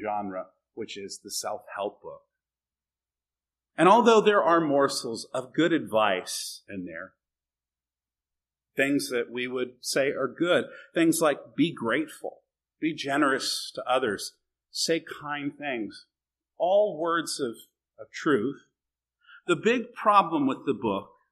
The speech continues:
overall is that its center,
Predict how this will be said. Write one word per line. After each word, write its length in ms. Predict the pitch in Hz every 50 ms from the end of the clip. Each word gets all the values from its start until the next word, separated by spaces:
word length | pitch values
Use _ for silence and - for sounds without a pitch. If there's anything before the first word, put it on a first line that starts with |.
| _ _ -
overall 680 | 156 170 156 165 - 147 143 139 131 127 120 120 120 - - _ _ _ _
is 240 | 147 143 135 - -
that 160 | 143 139 135 - -
its 420 | 135 - - - - - - -
center, 680 | - 214 233 262 262 - - - - 101 87 78 - -